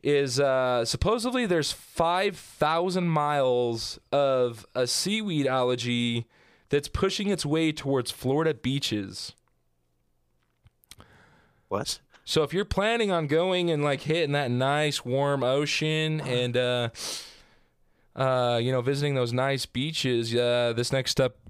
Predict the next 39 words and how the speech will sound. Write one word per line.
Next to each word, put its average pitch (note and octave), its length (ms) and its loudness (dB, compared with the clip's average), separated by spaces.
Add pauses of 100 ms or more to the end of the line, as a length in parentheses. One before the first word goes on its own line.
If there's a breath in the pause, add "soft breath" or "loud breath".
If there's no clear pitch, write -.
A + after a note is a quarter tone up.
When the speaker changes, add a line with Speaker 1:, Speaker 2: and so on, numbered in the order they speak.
Speaker 1:
the A#2 120 2
next B2+ 240 0
upcoming B2+ 380 0
months B2+ 380 0
or B2 100 2
the A#2+ 60 0
next B2 140 -4
coming C3+ 280 0
year, C#3 220 0
you B2 140 -2
might, C3+ 280 0
uh, C#3 120 2
you C3 140 -2
might D#3+ 120 2
see F3 180 0
a E3 80 2
lot D#3+ 300 4
of E3 160 2
freaking E3 240 -2
seaweed, B2 720 -4
a - 80 4
lot, C3 340 4
and D3 100 2
a B2+ 60 4
lot C#3+ 340 4
of D#3 180 2
it. B2+ 120 -2
Five G3+ 400 2
thousand A3+ 480 2
miles D#3 840 0 (840 soft breath)
Speaker 2:
That's C#3 180 4
Speaker 1:
of C#3 60 2
Speaker 2:
insane. A2+ 440 2
Speaker 1:
seaweed A2+ 1120 -2 (680)
is C3+ 160 -2
going D#3+ 220 -2
to D#3 80 -4
be D3+ 100 -4
breaching C3+ 880 -2